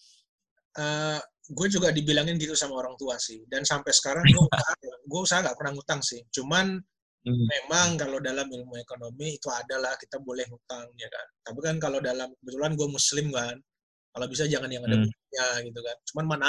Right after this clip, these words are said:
Speaker 1: ada gitu,
Speaker 2: Hmm.
Speaker 1: makanya gue nggak pernah ngutangnya buat, buat bisnis.
Speaker 2: <laughs>
Speaker 1: Mana ada tuh begitu kan, ada bunganya nggak mungkin.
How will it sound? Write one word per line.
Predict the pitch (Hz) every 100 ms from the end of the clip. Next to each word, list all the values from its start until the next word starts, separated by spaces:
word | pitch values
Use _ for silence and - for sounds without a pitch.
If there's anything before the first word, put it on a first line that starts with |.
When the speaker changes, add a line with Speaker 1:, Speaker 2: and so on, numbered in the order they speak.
| 180
Speaker 1:
ada | 175 175 170
gitu, | 156 139
Speaker 2:
Hmm. | 110
Speaker 1:
makanya | 139
gue | 170 180
nggak | -
pernah | 170 175
ngutangnya | 175 - 175 170 156 - _ _ 147
buat, | 143 -
buat | 151 143
bisnis. | 151 156 -
Speaker 2:
<laughs> | - 466 - 403 - - - - - _
Speaker 1:
Mana | - 139 160 202
ada | 214 262 214 415
tuh | 220 214 208
begitu | 190 202 - 214
kan, | 226 226 226 - 240 -
ada | 220 208 202
bunganya | 202 202 233 214
nggak | - 160
mungkin. | 208 208 - 185